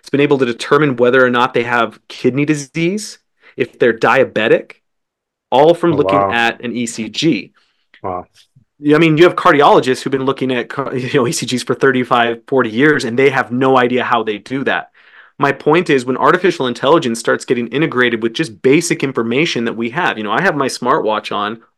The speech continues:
Speaker 1: all the time, all the time. What is it gonna be like when you have really high-end artificial intelligences analyzing this information? Then let's say you go to the clinic, right? You go see your doctor, you go see your provider, and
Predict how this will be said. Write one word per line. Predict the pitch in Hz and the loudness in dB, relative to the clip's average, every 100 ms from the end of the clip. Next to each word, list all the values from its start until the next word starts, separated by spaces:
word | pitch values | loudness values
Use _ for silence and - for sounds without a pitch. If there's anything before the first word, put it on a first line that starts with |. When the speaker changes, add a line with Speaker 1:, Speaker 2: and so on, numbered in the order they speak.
| - | 0
Speaker 1:
all | 156 156 | 4 4
the | |
time, | 151 160 165 - _ _ _ _ _ _ | 4 2 2 0 _ _ _ _ _ _
all | 175 180 | 6 6
the | 151 | 4
time. | 147 175 107 - _ _ _ | 2 0 0 -8 _ _ _
What | 127 170 | 2 4
is | |
it | 165 | 4
gonna | 147 | 0
be | 120 139 190 | -2 -2 0
like | 139 120 | 0 0
when | 123 | -4
you | 120 127 | -6 -4
have | 117 110 107 107 _ _ | 0 0 0 -6 _ _
really | - 120 156 | -6 0 2
high-end | 143 - 139 139 131 127 113 _ | 2 2 4 4 2 0 -6 _
artificial | 113 123 - 131 117 | -4 -4 -2 -4 -4
intelligences | 107 135 190 135 123 120 113 | -6 0 0 0 -4 -6 -8
analyzing | - 147 180 131 123 | -4 0 2 2 -2
this | 117 | -6
information? | 117 113 117 180 - 123 123 _ - - - _ | -8 -6 -2 -2 -2 -6 -8 _ -20 -20 -20 _
Then | 156 | 2
let's | 160 156 | 2 2
say | 160 | 2
you | 151 | 2
go | 143 139 | 4 2
to | |
the | - | 2
clinic, | - 190 - - - _ _ _ _ _ _ _ | -4 -6 -8 -12 -20 _ _ _ _ _ _ _
right? | - 139 | -6 -4
You | 139 | -2
go | 131 135 | 2 2
see | 131 135 | 2 -4
your | 131 | -2
doctor, | 117 113 - 151 | 2 0 0 -4
you | 160 | -2
go | 127 | -6
see | 120 123 | -4 -6
your | |
provider, | 117 113 117 131 180 | -6 -4 0 2 2
and | 131 | 2